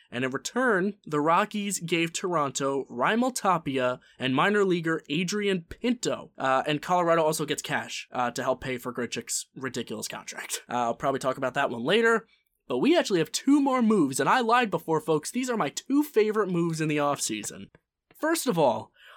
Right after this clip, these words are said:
a whole five minutes before we started recording, every Pittsburgh Pirates fan's favorite pitcher, Chris Archer,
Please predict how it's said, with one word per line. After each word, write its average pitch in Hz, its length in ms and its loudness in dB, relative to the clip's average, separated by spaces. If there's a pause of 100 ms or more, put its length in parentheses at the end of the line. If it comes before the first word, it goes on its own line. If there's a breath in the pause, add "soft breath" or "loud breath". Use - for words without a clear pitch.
(140 loud breath)
a 139 100 0
whole 214 340 4
five 269 440 4
minutes 247 300 2
before 190 380 0
we 233 100 0
started 214 380 -2
recording, 160 540 0 (200)
every 262 360 4
Pittsburgh 254 500 -2
Pirates 202 480 0
fan's 151 500 -2
favorite 262 760 0
pitcher, 143 560 0 (160)
Chris 214 500 0
Archer, 170 600 2